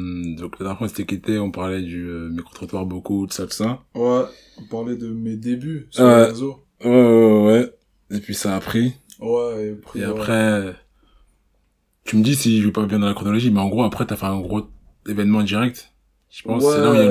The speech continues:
Speaker 2: euh,
Speaker 1: Smash or Pass.
Speaker 2: en gros, en gros, non, en gros, euh, tu connais, en fait, la transition. En fait,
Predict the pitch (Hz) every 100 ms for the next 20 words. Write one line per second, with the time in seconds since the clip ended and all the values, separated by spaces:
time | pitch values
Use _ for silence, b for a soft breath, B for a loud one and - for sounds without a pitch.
0 | 101 98 120 120 95 117 - 127 131 135
1 | 160 160 147 - 120 120 135 143 131 156
2 | 165 123 117 113 127 143 120 113 113 _
3 | _ _ _ _ _ - 123 143 156 143
4 | _ 110 135 127 113 117 117 113 143 143
5 | - _ _ _ _ _ - 139 - -
6 | -